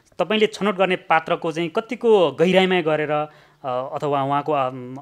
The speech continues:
अन्तर्वार्ताहरू पनि पहिलाका, विगतका हेरेर त्यसरी प्रश्न निर्धारण गर्नुहुन्छ या, अ, समय सान्दर्भिक, समयले माग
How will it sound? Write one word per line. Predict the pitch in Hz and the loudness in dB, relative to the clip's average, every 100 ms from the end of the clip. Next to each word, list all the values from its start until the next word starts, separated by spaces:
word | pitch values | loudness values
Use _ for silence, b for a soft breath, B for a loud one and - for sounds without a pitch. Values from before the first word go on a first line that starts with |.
| - | -12
अन्तर्वार्ताहरू | 139 147 143 135 127 | -8 -4 -2 -2 -6
पनि | 131 190 | -6 -8
पहिलाका, | 196 151 139 135 139 | -6 -4 -4 -4 -6
विगतका | 131 139 143 131 | -8 -8 -6 -8
हेरेर | 107 123 135 135 135 B B B | -6 -6 -4 -4 -8 B B B
त्यसरी | 165 175 165 139 | -4 -2 -2 -4
प्रश्न | - 156 175 | -6 -6 -4
निर्धारण | 156 143 143 151 | -2 0 0 0
गर्नुहुन्छ | 147 143 131 123 | -4 -4 -8 -4
या, | 214 175 175 165 B B B | -2 2 2 0 B B B
अ, | 139 135 | -6 -6
समय | 127 190 202 | -2 0 2
सान्दर्भिक, | 190 185 180 165 - | 2 2 0 -2 -6
समयले | - 170 165 165 156 | -4 -2 -2 -2 -2
माग | 139 175 | 2 0